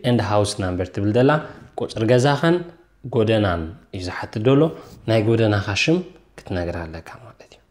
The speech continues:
ስለዚ ናይ ጎደናኻ ሽም ትነግራ፣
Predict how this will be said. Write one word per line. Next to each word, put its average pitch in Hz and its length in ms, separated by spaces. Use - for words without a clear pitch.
ስለዚ 107 240
ናይ 104 160
ጎደናኻ 104 380
ሽም 139 200
ትነግራ፣ 95 360